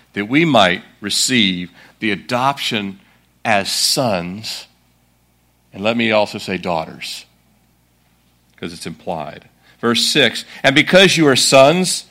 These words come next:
or daughters, God has sent forth the Spirit of his Son into your hearts, crying out, 'Abba, Father.' Therefore, you are no longer a slave, but a son.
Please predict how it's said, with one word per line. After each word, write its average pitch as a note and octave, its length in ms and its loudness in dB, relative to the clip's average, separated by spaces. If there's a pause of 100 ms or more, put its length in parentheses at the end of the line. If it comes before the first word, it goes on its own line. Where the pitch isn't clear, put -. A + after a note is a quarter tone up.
(140)
or A#2+ 140 2
daughters, A#2 540 6 (280)
God D#3+ 280 8
has D3 200 2
sent E3 220 2
forth D3 500 0 (300)
the A2+ 80 -4
Spirit E3+ 380 4
of C#3+ 140 4
his G#3 280 4
Son G2 400 4 (260)
into F3+ 400 0
your D#3 260 2
hearts, A#2+ 360 2
crying C3 420 4
out, G#2+ 320 2 (460)
'Abba, C3+ 520 6 (440)
Father.' G2 600 2 (1040)
Therefore, A2 680 0 (380)
you G#2 100 -6
are G2+ 60 -2
no G#2+ 160 0
longer A#2 360 2
a G2+ 60 0
slave, D#2 680 -6 (400)
but G2+ 180 -2
a G2+ 60 -2
son. E2 480 -4